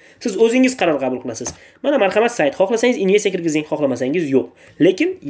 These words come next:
yaxshi daromad topaman. Mening o'zimning ko'nglim to'q. Ye, come on, let's go, shake it off this. Happy birthday.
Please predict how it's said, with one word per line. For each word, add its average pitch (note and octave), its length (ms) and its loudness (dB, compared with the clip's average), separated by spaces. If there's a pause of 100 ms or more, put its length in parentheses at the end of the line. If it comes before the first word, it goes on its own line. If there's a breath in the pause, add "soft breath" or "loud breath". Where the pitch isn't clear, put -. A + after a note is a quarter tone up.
yaxshi G3+ 280 -2
daromad D3+ 260 2
topaman. D3 440 -4
Mening F3+ 340 0
o'zimning C#3+ 340 2
ko'nglim C#3 360 0
to'q. C3+ 200 0
Ye, D3 180 2
come D3 220 2
on, B2+ 80 2
let's B2+ 160 -2
go, B2 60 -6
shake B2+ 260 -4
it - 20 0
off C4+ 140 0
this. E3 220 -2
Happy D3+ 180 2
birthday. C#3 320 0